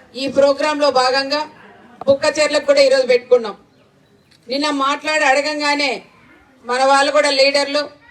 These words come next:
"రండక్క తప్పకుండా" అంటే, మాకు ఒక్క రోజు ముందే చెప్పింటే అందరికీ కూడా చెప్పిండే వాళ్ళమని ఇక్కడుండే వాసు అన్న గాని, శ్రీనివాస్ అన్న గాని, మన వాళ్ళందరూ కూడా చెప్పింది కూడా జరిగింది.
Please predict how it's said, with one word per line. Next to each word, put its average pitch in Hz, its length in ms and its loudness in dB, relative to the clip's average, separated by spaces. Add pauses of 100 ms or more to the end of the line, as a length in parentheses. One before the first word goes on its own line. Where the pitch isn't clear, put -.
(380)
"రండక్క 294 460 0
తప్పకుండా" 277 580 0
అంటే, 277 180 -4
మాకు 277 280 -2
ఒక్క 262 160 0
రోజు 277 220 4
ముందే 285 220 -2
చెప్పింటే 269 760 0 (360)
అందరికీ 311 400 -2
కూడా 302 180 2
చెప్పిండే 277 500 0
వాళ్ళమని 254 760 -2 (380)
ఇక్కడుండే 254 400 -2
వాసు 247 360 -2
అన్న 247 160 0
గాని, 254 220 -4
శ్రీనివాస్ 254 400 -2
అన్న 240 140 -4
గాని, 240 160 -4
మన 233 180 -4
వాళ్ళందరూ 233 380 0
కూడా 226 340 2 (100)
చెప్పింది 233 320 2
కూడా 233 140 6
జరిగింది. 196 440 -2